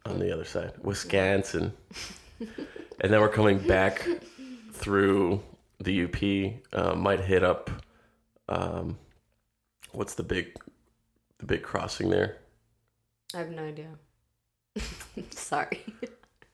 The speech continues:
Speaker 1: Hold on.
Speaker 2: I'm just going
Speaker 1: Sault
Speaker 2: along
Speaker 1: Ste.
Speaker 2: for the
Speaker 1: Marie.
Speaker 2: ride.
Speaker 1: Sault Ste. Marie, that's what it is. And then we're coming down to somewhere on Lake Huron,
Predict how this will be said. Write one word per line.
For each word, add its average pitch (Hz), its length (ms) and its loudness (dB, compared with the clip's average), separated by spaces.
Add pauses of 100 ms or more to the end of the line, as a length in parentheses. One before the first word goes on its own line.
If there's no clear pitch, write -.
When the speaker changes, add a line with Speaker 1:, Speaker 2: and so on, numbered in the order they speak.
(380)
Speaker 1:
Hold 71 220 -4
on. 101 60 -2
Speaker 2:
I'm 233 140 4
just 466 240 4
going 214 200 6
Speaker 1:
Sault 202 120 6
Speaker 2:
along 190 140 8
Speaker 1:
Ste. 120 160 8
Speaker 2:
for 101 60 6
the 104 120 8
Speaker 1:
Marie. 90 80 8
Speaker 2:
ride. 87 400 2
Speaker 1:
Sault 107 200 2
Ste. 95 180 6
Marie, 90 420 4
that's 87 160 0
what 78 120 -2
it - 80 0
is. - 200 -2 (880)
And 98 160 4
then 90 160 8
we're 90 140 4
coming 95 320 4
down 90 460 4
to 92 760 0 (800)
somewhere 107 500 2
on 87 220 4
Lake 87 180 4
Huron, 87 640 2